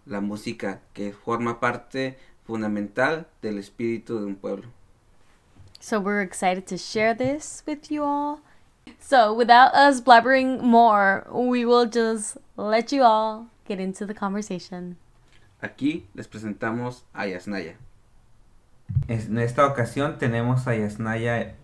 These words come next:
Speaker 1: Elena Aguilar Gil, que viene del pueblo de Ayutla Mije.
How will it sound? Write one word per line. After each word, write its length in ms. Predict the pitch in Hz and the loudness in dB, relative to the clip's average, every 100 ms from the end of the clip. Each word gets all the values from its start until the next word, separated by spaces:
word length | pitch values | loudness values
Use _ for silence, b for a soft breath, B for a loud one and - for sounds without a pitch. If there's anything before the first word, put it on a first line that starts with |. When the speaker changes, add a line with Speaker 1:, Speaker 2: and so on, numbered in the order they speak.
| - - - - - | -20 -20 -20 -16 -8
Speaker 1:
Elena 640 | 107 107 110 113 113 - | -4 -2 -2 -4 -6 -8
Aguilar 600 | - 107 104 98 104 107 | -8 -6 -6 -4 -2 -4
Gil, 500 | - 165 160 202 202 b b b b b | -6 -6 -4 -4 -6 b b b b b
que 140 | - 113 | -4 -2
viene 420 | 110 113 123 123 | -2 0 2 2
del 320 | 110 104 101 | 2 -2 -4
pueblo 400 | 101 113 110 117 | -6 -6 -2 -2
de 80 | 110 | 0
Ayutla 720 | 101 107 110 120 117 117 123 - - | -2 -4 -6 -4 -2 -4 -8 -18 -10
Mije. 500 | 123 123 156 202 208 | -4 -2 -2 -6 -8